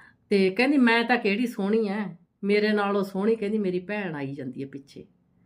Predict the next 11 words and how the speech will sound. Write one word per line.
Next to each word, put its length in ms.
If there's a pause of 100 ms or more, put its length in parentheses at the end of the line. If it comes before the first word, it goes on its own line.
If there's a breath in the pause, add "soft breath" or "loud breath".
(600)
ਕਹਿੰਦਾ 220
"ਅੱਛਾ?" 320 (180)
ਕਹਿੰਦੀ 280
"ਹਾਂ।" 380 (340 soft breath)
ਤੇ 40
ਉਹ 260
ਪਿਛਾਂਹ 340
ਮੁੜ 160
ਕੇ 140
ਝਾਕਣ 420
ਲੱਗ 140